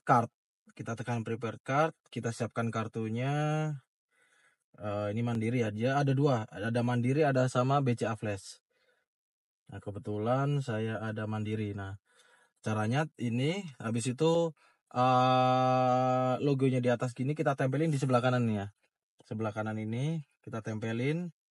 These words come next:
Nah, saldonya dua ribu lima ratus. Jadi memudahkan kita kalau kita perjalanan. Kan kebetulan sekarang ini udah pakai kartu semua nih untuk pembayaran parkir,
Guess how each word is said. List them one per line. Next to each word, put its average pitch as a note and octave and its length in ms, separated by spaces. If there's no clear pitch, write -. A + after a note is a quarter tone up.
Nah, G#2 400
saldonya A2 480
dua A2+ 160
ribu A2 400
lima G#2 220
ratus. F#2+ 500
Jadi C3 220
memudahkan D3 560
kita C3+ 260
kalau C3 220
kita B2 420
perjalanan. A#2+ 720
Kan E3+ 140
kebetulan D3+ 340
sekarang D3 300
ini G3 180
udah C3+ 480
pakai C3+ 560
kartu C#3 320
semua C#3+ 240
nih D3+ 160
untuk A#2+ 160
pembayaran A2 400
parkir, C#3 720